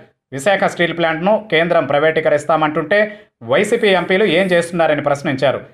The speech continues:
ఇప్పటికే ఇలా విమర్శల పదును పెంచిన టీడీపీ త్వరలోనే స్టార్ క్యాంపెయినర్లను రంగంలోకి దించుతోంది. తిరుపతి లోక్సభ ఉప ఎన్నిక బరిలో నిలిచిన టీడీపీ అభ్యర్థి పనబాక లక్ష్మికి మద్దతుగా ఆ పార్టీ నేత,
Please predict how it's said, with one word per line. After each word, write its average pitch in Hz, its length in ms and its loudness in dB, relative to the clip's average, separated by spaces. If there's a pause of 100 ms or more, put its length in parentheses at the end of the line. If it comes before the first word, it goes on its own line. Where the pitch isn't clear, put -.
(260)
ఇప్పటికే 180 580 0
ఇలా 151 240 2
విమర్శల 180 400 0
పదును 160 280 0
పెంచిన 156 300 0
టీడీపీ 151 420 -2 (400)
త్వరలోనే 208 460 2
స్టార్ 170 400 0
క్యాంపెయినర్లను 165 600 0 (140)
రంగంలోకి 160 420 2
దించుతోంది. 135 560 -2 (380)
తిరుపతి 220 320 2
లోక్సభ 196 400 2
ఉప 170 300 2
ఎన్నిక 170 300 2
బరిలో 160 320 2
నిలిచిన 165 400 2
టీడీపీ 160 480 -2
అభ్యర్థి 156 480 0 (380)
పనబాక 196 340 2
లక్ష్మికి 180 400 0
మద్దతుగా 165 680 2
ఆ 147 80 2
పార్టీ 147 340 0
నేత, 170 380 2